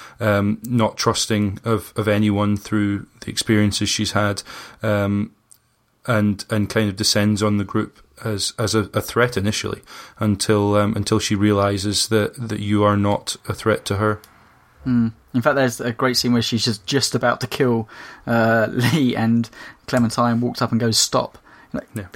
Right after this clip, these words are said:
Speaker 2: "Clem, what the?" My reaction was, "Clem, what are you doing here? <laughs> You should be at home." <laughs> Like, oh, not my own death. But, um, Molly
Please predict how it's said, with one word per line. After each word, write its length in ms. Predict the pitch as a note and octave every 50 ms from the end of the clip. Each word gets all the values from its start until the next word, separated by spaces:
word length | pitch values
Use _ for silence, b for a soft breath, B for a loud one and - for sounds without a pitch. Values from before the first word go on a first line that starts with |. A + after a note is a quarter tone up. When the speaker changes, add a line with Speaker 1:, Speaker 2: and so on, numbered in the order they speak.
| -
Speaker 2:
"Clem, 280 | - - E3 E3+ C#3 A#2
what 180 | C3 D#3 - -
the?" 100 | - - B B C#3+ B
My 220 | F3 F3+ F#3+ E3+
reaction 400 | - D#3+ D#3+ E3 E3+ A2+ - C#3+
was, 100 | C#3 C#3
"Clem, 240 | - - - G3 F3 E3
what 140 | F3 D3+
are 40 | F#3+
you 180 | F3+ E3+ E3+ D3+
doing 260 | F3 E3 D#3 D3+ C#3+
here? 220 | B2+ D#3+ D#3+ C3
<laughs> 60 | A#2+ B2
You 80 | A#2
should 240 | A#2 D3 - E3 D#3+
be 80 | E3+ E3
at 80 | D#3
home." 340 | - - - - - F3+ - - E3
<laughs> 640 | C#3+ C3 - C3+ C3 - C3 C3 - G3 - -
Like, 220 | - D#3+ D#3 D#3 G3+ G3+ B B B B B B B B
oh, 220 | F3 D#3 C3 A2+ - - - B B B B
not 100 | E3+ D#3
my 120 | C#3+ B2+ B2
own 200 | - C3+ B2 A#2+
death. 320 | A#2 B2+ A#2 G#2+ - - - B B B B B B B B B B -
But, 100 | D#3+ D#3+
um, 460 | E3 E3+ E3+ E3+ E3+ E3+ D#3+ - - - - _ _ _ _ _ _ _ _ _ - - - - _ _ _ _ _ - _ _ _ - - -
Molly 580 | D#3+ E3 F#3 G3 G3 F#3+ F#3 F3+ E3 D3+ C#3+